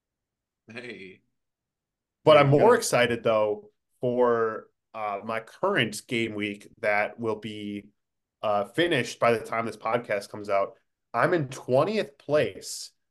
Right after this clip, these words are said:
Speaker 2: uh,
Speaker 3: Ooh.
Speaker 2: in limited,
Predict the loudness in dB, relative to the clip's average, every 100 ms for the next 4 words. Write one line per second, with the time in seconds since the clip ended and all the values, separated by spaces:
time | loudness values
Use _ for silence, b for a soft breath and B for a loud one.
0 | _ 2 4 4 4 -2 -4 -6 -6 -8
1 | -12 _ _ _ -2 2 2 2 -2 -4
2 | -6 -4 -2 0 0 0 -6